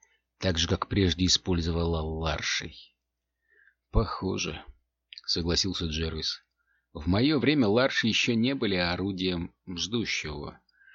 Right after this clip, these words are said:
У меня память зелёного листа, а не серого. Сейчас, наверное, враг использует инопланетников, как раньше Ларшей,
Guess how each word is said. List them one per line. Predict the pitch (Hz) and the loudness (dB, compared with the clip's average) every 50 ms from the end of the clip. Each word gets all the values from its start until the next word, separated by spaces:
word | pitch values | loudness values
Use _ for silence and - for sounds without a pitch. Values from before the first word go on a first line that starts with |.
| - - _ _ | -20 -20 _ _
У | 98 | 2
меня | 98 120 143 165 175 160 131 | 6 6 6 8 6 4 4
память | - - 147 139 135 131 113 95 | 4 4 6 6 6 6 6 4
зелёного | 92 101 120 127 131 127 120 120 113 | 4 4 4 6 6 6 6 6 6
листа, | 113 113 117 113 - - - 131 117 98 | 6 4 4 4 2 2 0 0 0 2
а | 92 | 2
не | 92 87 85 | 0 0 0
серого. | - - - 107 98 90 87 85 76 65 64 64 - - | 0 0 0 0 0 0 -2 -4 -4 -6 -8 -10 -10 -12
Сейчас, | - - - - - 135 127 - | -12 -8 -4 -2 -2 0 0 2
наверное, | 117 110 113 120 117 113 107 98 | 2 4 4 4 4 4 4 4
враг | 90 87 90 95 98 101 - - | 4 4 4 4 2 2 0 0
использует | 117 - - - 87 82 80 76 85 85 - - | -2 -2 -2 -2 -2 -2 -2 0 -2 -2 -2 0
инопланетников, | 85 87 87 - 95 98 104 120 123 120 - 90 82 - 85 - | 0 0 0 2 2 4 6 6 4 4 2 -2 -4 -4 -6 -6
как | - - 113 - - | -6 -6 -6 -4 -2
раньше | 101 101 101 95 - - 110 | -2 -2 0 0 0 0 0
Ларшей, | 107 113 127 127 113 101 - - - - - - - _ | 0 0 0 2 2 0 0 -2 -4 -6 -8 -10 -12 _